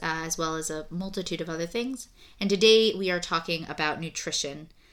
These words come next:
Maseo is such a wealth of knowledge in regards to nutrition, as he has read so, so much. Um, and so I'm really excited to dive in and ask him a bunch of questions.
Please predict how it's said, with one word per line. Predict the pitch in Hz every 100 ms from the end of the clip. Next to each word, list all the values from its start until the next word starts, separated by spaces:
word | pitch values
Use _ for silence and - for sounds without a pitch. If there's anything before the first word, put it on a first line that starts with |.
| - -
Maseo | 170 - 165 160 160
is | - 160 156 151 -
such | - 170 156 -
a | 160
wealth | 165 156
of | - 165
knowledge | 156 151 151 151 - -
in | - 156
regards | 156 143 151 -
to | - - 156
nutrition, | 156 - 151 - 151
as | 147 -
he | 156 151 -
has | 151 - -
read | 151 135 160 - _ _ _
so, | - - 190
so | 190 185
much. | 160 151 180 - - - - - - -
Um, | 175 175 175 170 175 -
and | 190 185
so | - 208 196 196 196 196
I'm | 190 185
really | 185 208
excited | - 190 185
to | 180
dive | 180 165 175
in | 170 180 180
and | 175 170
ask | 160 - -
him | 185 175 170
a |
bunch | 165 160 -
of | 170
questions. | 170 202 175 156 127 165 - -